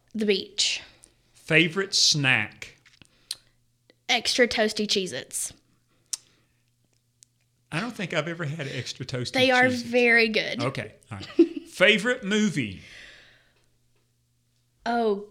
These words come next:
Speaker 1: gracious. Oh, hundred percent Mary Poppins.
Speaker 2: Okay. Cats or dogs?
Speaker 1: Dogs.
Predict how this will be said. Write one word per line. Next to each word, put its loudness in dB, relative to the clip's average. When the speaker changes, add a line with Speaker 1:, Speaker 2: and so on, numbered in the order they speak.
Speaker 1:
gracious. -4
Oh, 8
hundred 6
percent 0
Mary 0
Poppins. -10
Speaker 2:
Okay. -4
Cats 2
or 0
dogs? 0
Speaker 1:
Dogs. -4